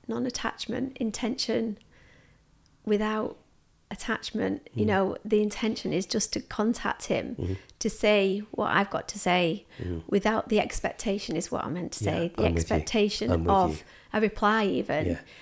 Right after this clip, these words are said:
Speaker 2: of course.
Speaker 1: Um,
Speaker 2: I understand.
Speaker 1: and that's probably what's holding me back from doing it, because of the fear of rejection.
Speaker 2: Mm.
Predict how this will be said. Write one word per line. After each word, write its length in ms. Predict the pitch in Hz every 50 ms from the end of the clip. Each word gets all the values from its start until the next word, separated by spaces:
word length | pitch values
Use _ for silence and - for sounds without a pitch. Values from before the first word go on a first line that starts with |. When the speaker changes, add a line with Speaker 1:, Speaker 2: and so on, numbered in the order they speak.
| - - -
Speaker 2:
of 120 | - -
course. 380 | - - 90 80 - - - -
Speaker 1:
Um, 60 | - 208
Speaker 2:
I 160 | 208 202 196 196
understand. 400 | 196 190 190 190 185 175 - - _ _ _ _ _ _ _ _ _ _ _ _ _ _ _ _ _ _ _ _ _ _ -
Speaker 1:
and 600 | - 190 190 190 185 190 185 185 185 185 - - - - _ _ _ _ _ _ _ _ _ - 262 - _ _ -
that's 260 | - 269 - - - -
probably 480 | - - - - 240 254 240 208 214 202
what's 260 | 190 - - - -
holding 340 | - - 196 202 196 208 202
me 60 | 202 196
back 520 | - 196 208 233 - - - - - - _ _ - - _
from 260 | - - - 202 226
doing 300 | 208 226 226 240 226 208
it, 240 | - - 220 - - - - - - - - - _ -
because 320 | - - - - 208 -
of 160 | 185 196 -
the 80 | - 208
fear 400 | - - 185 175 175 151 143 - -
of 140 | 208 -
rejection. 540 | - 247 - 285 - - - - - 226 254
Speaker 2:
Mm. 280 | 233 98 95 92 92